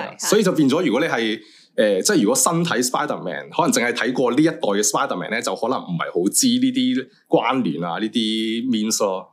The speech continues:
Speaker 2: 但係呢個 memes，我諗你唔睇 Spider-Man 都可能有睇過呢個 memes。
Speaker 1: 嗯。
Speaker 2: 但係反而你問我就，我覺得佢，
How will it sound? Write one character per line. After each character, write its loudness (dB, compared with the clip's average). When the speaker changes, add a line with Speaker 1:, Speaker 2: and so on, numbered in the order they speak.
Speaker 2:
但 -2
係 -4
呢 0
個 0
memes， -4
我 -2
諗 -4
你 0
唔 -14
睇 -4
Spider-Man -2
都 -4
可 -8
能 -2
有 -10
睇 -8
過 -4
呢 -4
個 -2
memes。 -14
Speaker 1:
嗯。 -20
Speaker 2:
但 0
係 -2
反 -2
而 -6
你 -2
問 -4
我 -6
就， -6
我 -2
覺 -4
得 0
佢， 0